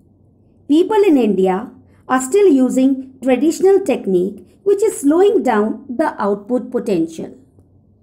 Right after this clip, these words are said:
Our cotton textile industries also face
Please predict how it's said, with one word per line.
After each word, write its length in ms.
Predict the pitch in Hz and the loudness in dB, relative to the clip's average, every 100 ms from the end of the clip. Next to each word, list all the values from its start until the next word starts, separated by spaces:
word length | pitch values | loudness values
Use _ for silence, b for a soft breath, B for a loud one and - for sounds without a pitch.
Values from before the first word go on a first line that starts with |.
| _ _ _ _ _ _ _ _ _ _ - - _ _ _ _ _ | _ _ _ _ _ _ _ _ _ _ -20 -20 _ _ _ _ _
Our 140 | 277 311 | -6 -4
cotton 400 | 381 440 494 508 | 0 0 -2 -2
textile 440 | 392 - 311 320 | -4 -4 -4 0
industries 880 | 262 214 196 196 175 180 226 285 - b b b | 0 0 -2 -4 -6 -6 -6 -10 -16 b b b
also 440 | 277 330 - 392 | -2 0 2 0
face 500 | 381 277 233 240 240 | 0 -2 -2 -2 -6